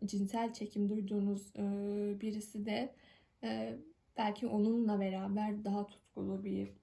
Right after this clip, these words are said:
süreçler yaşayacaksınız. Bunun da mesajını verir. E, sizde daha çok böyle, hmm, yani duygularını da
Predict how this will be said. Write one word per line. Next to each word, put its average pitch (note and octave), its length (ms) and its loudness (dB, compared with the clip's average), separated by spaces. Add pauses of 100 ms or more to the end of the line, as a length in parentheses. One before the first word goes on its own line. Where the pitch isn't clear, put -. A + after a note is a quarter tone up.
(400)
süreçler F#3+ 580 -4
yaşayacaksınız. G3 960 -4 (580)
Bunun G3 320 2
da G3+ 340 0 (180)
mesajını F#3 720 0
verir. G#3 460 2 (1400)
E, A#3+ 380 10 (500)
sizde C4+ 640 0 (560)
daha A#3+ 220 2
çok A#3+ 280 -6
böyle, A#3 400 0 (800)
hmm, G#3+ 460 2 (200)
yani G#3 220 2
duygularını B3 680 4
da A#3 260 0